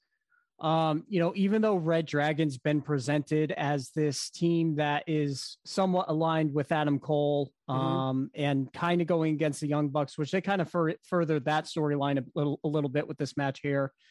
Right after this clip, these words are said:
Speaker 2: Yep.
Speaker 1: Um, I don't think people bought them as a, as a threat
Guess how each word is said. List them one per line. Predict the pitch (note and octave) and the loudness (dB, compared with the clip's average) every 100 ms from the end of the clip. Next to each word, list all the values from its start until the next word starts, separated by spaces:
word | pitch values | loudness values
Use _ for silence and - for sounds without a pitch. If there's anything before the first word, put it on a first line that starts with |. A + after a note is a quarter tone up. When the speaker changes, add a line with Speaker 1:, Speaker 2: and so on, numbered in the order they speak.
| - | -4
Speaker 2:
Yep. | D3 - - - | -2 -2 -6 -2
Speaker 1:
Um, | D3+ C#3+ C3 - _ _ _ _ _ | 0 0 -2 -8 _ _ _ _ _
I | F3 | 0
don't | G#3+ G#3+ | 0 2
think | A3+ | 0
people | - G#3 G#3+ | 0 0 0
bought | D3+ E3+ F3 | 2 2 2
them | F#3 F3 E3+ - | 2 2 2 0
as | E3+ C#3+ | -2 0
a, | D3+ D#3 | 0 2
as | D3 D3+ | 0 0
a | C#3 | -2
threat | - D3 D#3 F3+ | -2 -2 0 0